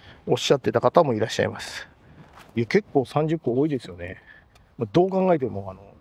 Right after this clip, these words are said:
一人では、一人ではっていうか、個人消費できる量ではないですよね、三十個。まあ、三十個なんで、毎日これだけ個人で取れてるってことですよね。結構な、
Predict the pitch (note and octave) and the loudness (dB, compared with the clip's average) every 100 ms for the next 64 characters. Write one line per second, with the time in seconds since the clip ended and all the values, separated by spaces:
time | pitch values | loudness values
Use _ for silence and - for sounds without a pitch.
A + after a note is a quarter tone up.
0 | _ - - _ - - F#3 B2 G#2+ F2 | _ -20 -20 _ -4 2 2 2 0 0
1 | - - - - F#3 C3 G2 - - F#2 | -2 -12 -2 4 4 2 -4 -6 -2 -2
2 | - - - - _ - - - - E3+ | -4 -14 -20 -20 _ -20 -20 -12 0 0
3 | E3+ B3 - A#3+ G#3 C#3+ C3 - D3+ A#2+ | 2 2 2 2 2 0 -2 0 -2 -2
4 | F#2+ - _ _ - - - - _ - | -8 -12 _ _ -20 -20 -20 -20 _ -20
5 | - _ - D#3+ D#3+ D3+ A#2 G#2+ A2+ - | -20 _ 2 4 6 4 2 0 -2 -4
6 | - A2+ C3 - B2 A#2+ - - _ _ | -4 -2 0 0 0 -2 -10 -18 _ _
7 | _ _ _ _ - - - - F#3+ D#3 | _ _ _ _ -20 -20 -14 0 2 6
8 | A3 A3+ D3 C3 B2+ F#3 G#3 F3+ F#3+ E3 | 4 4 0 0 4 4 4 0 -2 -2
9 | _ G3 G3 G3 F3 - F#3 C3+ G#2+ F2+ | _ 2 4 4 2 0 0 0 -2 -2
10 | - - E3+ C3+ G2 G2 G2 F#2+ - - | -4 0 0 0 -6 -10 -10 -16 -20 -10
11 | A2 A2+ F2+ _ - - - - - - | -6 -6 -6 _ -20 -16 -16 -18 -20 -4
12 | G#3 - - A#2+ A2 | -2 -2 -2 -2 -2